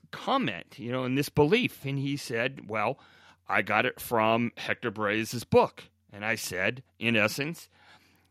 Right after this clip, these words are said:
"Did you do any research on your own? Did you confirm at all?"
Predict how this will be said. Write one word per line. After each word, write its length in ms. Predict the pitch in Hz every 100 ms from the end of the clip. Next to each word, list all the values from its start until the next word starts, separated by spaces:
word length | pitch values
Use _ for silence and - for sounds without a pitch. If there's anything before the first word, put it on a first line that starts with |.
| _ _ -
"Did 220 | 120 110
you 120 | 139
do 320 | 123 131 131 - _ _ _
any 420 | 160 165 185 202
research 540 | 175 139 170 - 175 -
on 160 | 156
your 140 | 151 139
own? 280 | 156 196 208 _ _ _ _ _ _ _
Did 180 | 113 113
you 140 | 120 104 _ _ _ _
confirm 920 | - 139 - 120 113 127 139 147 139 - _
at 160 | 120 123
all?" 400 | 92 117 147 180